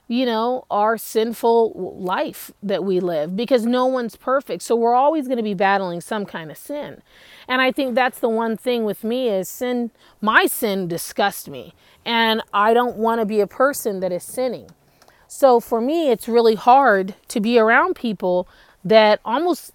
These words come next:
are struggling with the same thing I'm struggling with, because I feel like I'll fall short. But one thing that I'm encouraged by is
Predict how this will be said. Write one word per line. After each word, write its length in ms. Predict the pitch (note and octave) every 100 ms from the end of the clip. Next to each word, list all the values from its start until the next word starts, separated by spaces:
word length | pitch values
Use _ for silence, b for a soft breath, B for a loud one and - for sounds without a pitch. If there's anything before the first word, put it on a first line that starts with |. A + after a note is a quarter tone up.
| _
are 160 | G#3+ G#3
struggling 420 | - A#3+ A#3 A3+
with 140 | G3+
the 100 | -
same 320 | - G#3+ G#3 G3+
thing 220 | G3+ F#3+
I'm 160 | F#3+
struggling 560 | F3+ - F#3 F3+ E3 D#3+
with, 280 | A3+ F3+ -
because 340 | G#3 - G3 F#3+
I 80 |
feel 320 | F3+ - G#3+ G3+
like 300 | F#3 F3+ _ b b b -
I'll 180 | F#3+ F3+
fall 280 | - C#3
short. 480 | D3+ - A3+ F#3 - _ b b b b
But 160 | B3 A3+
one 240 | A#3+ C4
thing 220 | - B3
that 80 | A3+
I'm 160 | G#3+ G#3
encouraged 600 | F#3 - C4+ D4+ A#3 -
by 320 | G#3 G3 G3
is 440 | F#3+ F#3 F3+ F3